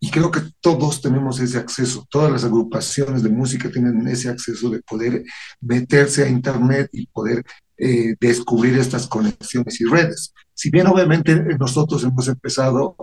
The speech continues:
a incursionar en esto, gracias a estas conexiones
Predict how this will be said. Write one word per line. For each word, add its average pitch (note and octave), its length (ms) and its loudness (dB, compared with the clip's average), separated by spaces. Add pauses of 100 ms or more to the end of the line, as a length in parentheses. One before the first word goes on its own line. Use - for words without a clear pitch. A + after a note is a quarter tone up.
(140)
a A2+ 320 -2
incursionar B2 680 0
en B2 100 0
esto, D3+ 420 -2 (480)
gracias E3+ 380 4
a C#3 240 2
estas C#3 420 0
conexiones B2+ 720 0